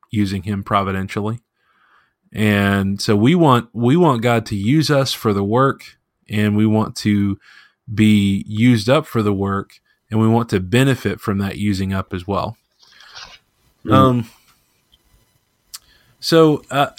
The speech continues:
Speaker 1: you know, what's great about this too, did you have any, hold on, did you have anything else before we finish up this section, Bryant?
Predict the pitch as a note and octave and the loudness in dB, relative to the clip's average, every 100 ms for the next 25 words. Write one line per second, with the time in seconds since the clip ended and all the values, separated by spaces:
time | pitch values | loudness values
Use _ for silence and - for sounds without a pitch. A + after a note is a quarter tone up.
0 | - A#2+ C#3 B2 A#2 F#2+ C3 C#3 - C#3+ | -18 -4 0 0 -2 -4 -2 -2 0 0
1 | D3+ C3+ B2 C3 - - E3+ C3 A2 A#2 | 2 2 2 0 -2 0 2 4 2 -2
2 | - _ _ _ - - - B2+ C3 D3+ | -8 _ _ _ -20 -20 -6 -2 0 0
3 | E3+ D#3+ C#3+ - - - - - A#2 B2+ | 2 0 -2 -8 -16 -16 -18 -16 -4 0
4 | A2 G#2+ B2 D3+ D#3 D3+ D3 C3+ C3 C3 | 0 0 0 0 2 2 0 -2 -2 -4
5 | - - A#2+ C3 B2+ B2 A#2 - - - | -6 -8 -4 -2 0 0 -4 -10 -20 -20
6 | - - - B2+ B2+ B2 - B2 B2+ B2 | -20 -12 -2 0 2 0 0 0 0 -2
7 | - B2 B2 B2 | -4 -2 -2 -4